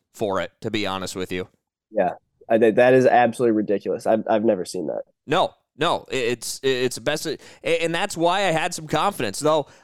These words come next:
Speaker 1: I will say, I'm, Ohio State, arguably the best offense in the country, right? Like, I wasn't
Speaker 2: Yeah.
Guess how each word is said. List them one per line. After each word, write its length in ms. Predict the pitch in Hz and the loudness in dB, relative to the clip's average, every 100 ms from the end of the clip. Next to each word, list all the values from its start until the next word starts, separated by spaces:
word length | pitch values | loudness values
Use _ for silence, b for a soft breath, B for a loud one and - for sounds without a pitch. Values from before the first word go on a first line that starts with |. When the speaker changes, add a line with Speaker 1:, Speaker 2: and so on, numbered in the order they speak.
| b | b
Speaker 1:
I 80 | 160 | 0
will 240 | 180 240 | 4 4
say, 420 | - 190 247 170 - _ _ _ _ _ _ - | 2 2 2 0 -6 _ _ _ _ _ _ -8
I'm, 180 | 175 165 160 _ 143 160 | -6 -6 -16 _ -12 -2
Ohio 380 | 170 185 214 165 | 0 2 0 0
State, 420 | - 185 196 139 _ _ _ _ _ _ | 0 -2 0 -4 _ _ _ _ _ _
arguably 580 | 180 190 160 151 139 147 | 0 2 2 4 4 2
the 60 | 135 | 2
best 260 | 151 135 | -2 0
offense 380 | 147 131 123 113 | 0 0 -2 -2
in 60 | 104 | -6
the 40 | |
country, 340 | 101 139 117 104 | 0 0 0 0
right? 200 | 117 107 | 0 0
Like, 160 | 113 | -2
I 140 | 127 160 | 0 2
wasn't 420 | 156 139 131 117 | 2 0 -4 -4
Speaker 2:
Yeah. 120 | 117 | -4